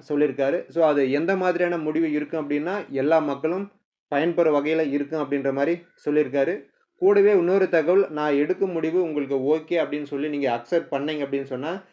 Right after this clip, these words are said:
நிறுவனத்தை நான் மீண்டும் முறையா சரியா என்னால நடத்த முடியும். அதற்கு மக்களினுடைய ஒத்துழைப்பு ரொம்ப ரொம்ப தேவை" அப்படின்றதையும் ஒரு உருக்கமான பதிவா சொல்லியிருக்காரு. So, உறுப்பினர்கள் நாம எல்லாரும்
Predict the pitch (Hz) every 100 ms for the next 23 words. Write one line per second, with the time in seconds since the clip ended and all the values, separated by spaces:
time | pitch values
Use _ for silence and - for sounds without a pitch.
0 | _ - 147 170 165 147 170 156 139 120
1 | 135 156 170 185 185 _ _ 135 151 151
2 | 160 135 139 143 160 139 135 147 127 127
3 | 139 143 131 123 131 101 _ _ 123 139
4 | 147 147 185 165 - 139 139 190 185 170
5 | 151 143 135 139 151 139 175 180 - 131
6 | 139 135 135 151 123 131 139 139 120 -
7 | _ _ - 131 139 135 135 170 139 110
8 | _ 139 131 120 107 117 147 147 147 147
9 | 139 135 135 139 147 135 _ _ - 143
10 | 151 131 139 160 185 _ _ _ - 202
11 | 175 180 202 208 196 202 202 160 151 170
12 | 170 151 156 170 170 175